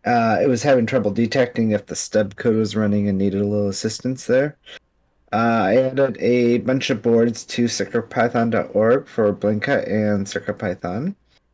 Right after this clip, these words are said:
I fixed the Funhouse, uh, setup directions for adding the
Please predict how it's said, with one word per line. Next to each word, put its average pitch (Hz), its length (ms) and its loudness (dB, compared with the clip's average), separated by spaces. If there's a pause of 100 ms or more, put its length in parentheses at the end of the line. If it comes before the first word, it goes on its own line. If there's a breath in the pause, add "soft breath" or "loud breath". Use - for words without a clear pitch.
(280)
I 120 240 2
fixed - 520 -4
the 113 420 2
Funhouse, 120 960 -2 (140)
uh, 101 180 2
setup 117 400 0
directions 120 540 0
for 87 160 0
adding 110 400 0
the 104 480 -2